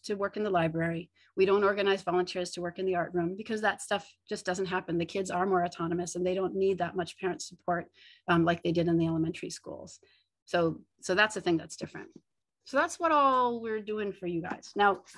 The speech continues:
you might think, "Well, what can I do to help? What can I do to be involved?" There's three things that we would love for you to do.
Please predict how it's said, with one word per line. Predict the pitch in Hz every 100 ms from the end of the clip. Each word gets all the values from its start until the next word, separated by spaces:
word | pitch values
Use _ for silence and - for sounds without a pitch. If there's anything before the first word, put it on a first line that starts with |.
| -
you | 214
might | 226 262
think, | 262 214
"Well, | 208
what | 202 226
can | -
I | 269
do | 254 220
to |
help? | 208 370 - _ _ _
What | 202 214
can | 247
I | 240
do | 233
to | 240
be | 226
involved?" | 220 196 247 269 - - _ _ -
There's | 202
three | - - 254 302
things | 294 269 262
that | 208
we | 196
would | 190 180
love | 190 190
for | -
you | 185
to | 165
do. | 160